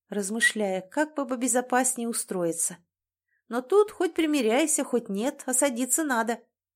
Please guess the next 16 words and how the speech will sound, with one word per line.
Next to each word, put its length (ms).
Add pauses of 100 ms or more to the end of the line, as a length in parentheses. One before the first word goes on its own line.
(260)
Закинув 540
одну 240
ногу 280
на 160
спину 320
Лани, 380 (300)
Таня 280
заёрзала, 640
подвигаясь, 800 (260)
и 100
вскоре 480
уселась. 640 (640)
Шерсть 480
у 80
Лани 280
короткая, 720